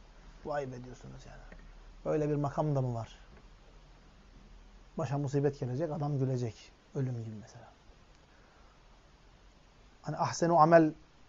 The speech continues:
kalıbını söyledik ya, ihlas ve mutabaat, ihlas ve peygamberin sünnetine uygunluk. Diyor ki Şeyhülislam İbn Teymiye Rahimahullah.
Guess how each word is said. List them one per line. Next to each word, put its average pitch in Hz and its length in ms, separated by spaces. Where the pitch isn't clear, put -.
kalıbını 156 400
söyledik 170 380
ya, 131 120
ihlas 180 420
ve 170 40
mutabaat, 143 720
ihlas 185 320
ve 175 40
peygamberin 160 480
sünnetine 156 360
uygunluk. 139 400
Diyor 208 140
ki - 60
Şeyhülislam 143 420
İbn 131 60
Teymiye 131 260
Rahimahullah. 120 420